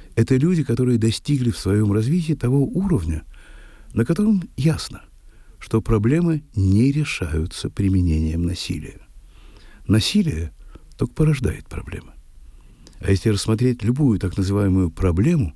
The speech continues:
внимательно, не включая режим насилия, проблема превращается в задачу,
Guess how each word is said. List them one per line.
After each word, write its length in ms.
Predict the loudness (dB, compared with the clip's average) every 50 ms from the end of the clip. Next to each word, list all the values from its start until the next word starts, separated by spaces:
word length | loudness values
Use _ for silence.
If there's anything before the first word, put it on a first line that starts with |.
| -12 -14
внимательно, 800 | -8 -4 -2 0 0 0 0 -2 -8 -14 -16 -18 -18 -18 -20 -20 -20 -20 -20 -20 -20 -20 -20 -20 -20 -20 -20 -20 -20 -20 -12 -4 -2
не 80 | -2
включая 500 | 0 0 0 -2 -2 0 0 0 2 2
режим 300 | 2 2 0 0 -2 -2
насилия, 500 | -2 -2 -4 -4 -4 -6 -8 -8 -12 -20 -20 -20 -20 -20 -20 -20 -20 -20 -20 -20 -20 -20 -10 -4
проблема 560 | 0 2 2 4 2 2 2 0 0 -2 -4 -10 -20 -20 -20 -20 -20 -20 -20 -20 -18 -10
превращается 760 | -4 -2 -2 0 -2 -2 -6 -6 -6 -4 -2 -2 -2 -2 -4 -4
в 80 | 0
задачу, 540 | 0 0 2 2 2 2 2 0 -2 -10 -14